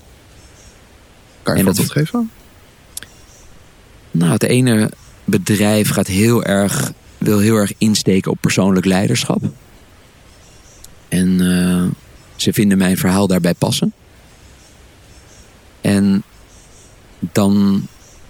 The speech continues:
Speaker 2: schaaf ik met dat bedrijf mijn verhaal naar wat ze willen,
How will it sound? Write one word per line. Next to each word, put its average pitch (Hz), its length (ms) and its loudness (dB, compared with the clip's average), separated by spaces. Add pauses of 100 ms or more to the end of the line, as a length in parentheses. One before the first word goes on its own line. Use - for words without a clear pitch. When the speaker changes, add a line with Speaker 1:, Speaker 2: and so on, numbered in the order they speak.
(200)
Speaker 2:
schaaf 107 560 -2
ik - 220 -2
met 95 260 0
dat 107 160 -2
bedrijf 92 640 0
mijn 92 280 0
verhaal 92 720 -2 (300)
naar 92 680 -2 (1120)
wat 95 180 -4
ze 95 140 -2
willen, 101 320 0